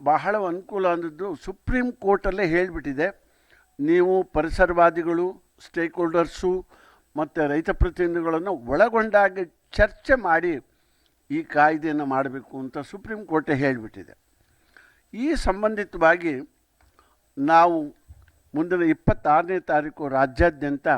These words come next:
ಕುಲಾಂತರಿ ಬೇಡ ಕೃಷಿಯಲ್ಲಿ, ಭಾರತದ ಕೃಷಿಯಲ್ಲಿ ಅಂತಕ್ಕಂಥ ವಿಷಯವನ್ನು ಇಟ್ಕೊಂಡು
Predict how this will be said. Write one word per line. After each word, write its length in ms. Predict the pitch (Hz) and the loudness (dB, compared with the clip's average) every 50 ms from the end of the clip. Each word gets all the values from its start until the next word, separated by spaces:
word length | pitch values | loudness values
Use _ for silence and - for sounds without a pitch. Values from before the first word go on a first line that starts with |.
| 104 - _ _ _ _ _ _ _ _ _ _ _ _ _ _ _ | -2 -4 _ _ _ _ _ _ _ _ _ _ _ _ _ _ _
ಕುಲಾಂತರಿ 960 | - 156 175 190 214 214 220 220 220 - - 196 185 185 185 185 180 175 - _ _ | -6 -2 2 4 4 4 4 2 -2 -6 -6 -6 -4 -4 -6 -8 -8 -10 -12 _ _
ಬೇಡ 400 | 113 104 117 147 170 185 185 175 | -10 -2 0 2 4 4 6 6
ಕೃಷಿಯಲ್ಲಿ, 1040 | 156 143 135 - - 135 135 131 - - - 147 135 123 120 120 123 127 117 - | 4 4 2 -2 -10 -12 -12 -12 -10 -10 -10 -8 -8 -10 -10 -12 -12 -12 -12 -6
ಭಾರತದ 400 | 107 120 143 147 151 - - 120 127 - | 2 4 4 4 2 -2 -12 -10 -12 -12
ಕೃಷಿಯಲ್ಲಿ 640 | - - 123 123 - - 147 131 120 120 120 123 - _ _ _ _ _ _ _ _ _ _ _ _ _ - | -12 -14 -14 -12 -6 -4 -4 -4 -4 -6 -10 -10 -12 _ _ _ _ _ _ _ _ _ _ _ _ _ -2
ಅಂತಕ್ಕಂಥ 600 | 139 156 165 - - 151 - - 147 151 143 - 156 139 135 - - _ _ _ _ _ _ _ _ _ _ _ _ _ - | -2 -2 -2 0 -2 -2 0 2 0 0 2 4 4 4 4 2 -4 _ _ _ _ _ _ _ _ _ _ _ _ _ -6
ವಿಷಯವನ್ನು 540 | 131 151 180 - - 262 220 196 180 160 151 | -4 -4 -4 -4 0 0 2 4 4 6 4
ಇಟ್ಕೊಂಡು 720 | 143 - - - 143 143 147 156 180 160 127 110 - _ | 4 2 0 -4 -2 -2 0 0 -2 -4 -4 -6 -12 _